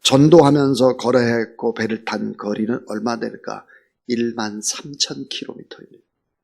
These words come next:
일만 삼천 킬로미터.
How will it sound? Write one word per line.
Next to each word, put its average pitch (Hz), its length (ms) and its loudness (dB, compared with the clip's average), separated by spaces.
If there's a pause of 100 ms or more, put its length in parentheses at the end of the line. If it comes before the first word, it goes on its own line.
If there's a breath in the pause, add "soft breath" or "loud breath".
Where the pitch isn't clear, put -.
(480)
일만 104 540 -6
삼천 - 480 -14 (140)
킬로미터. - 480 -20